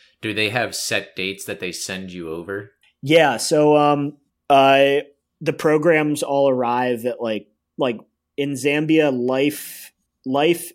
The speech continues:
Speaker 2: and, uh, the fisheries program, rap, um, arrive in, in February. And then the health and education programs arrive in um, I think May.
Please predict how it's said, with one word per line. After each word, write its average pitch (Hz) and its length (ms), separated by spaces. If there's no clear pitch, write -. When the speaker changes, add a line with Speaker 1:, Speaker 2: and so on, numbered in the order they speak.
Speaker 2:
and, 139 320
uh, 135 260
the 127 140
fisheries 139 500
program, 131 760
rap, 127 460
um, 127 480
arrive 131 560
in, 131 440
in 120 200
February. 143 880
And 127 140
then 131 160
the 127 120
health 135 640
and 127 240
education 123 680
programs 117 600
arrive 113 440
in 110 420
um, 107 460
I - 60
think 139 220
May. 104 500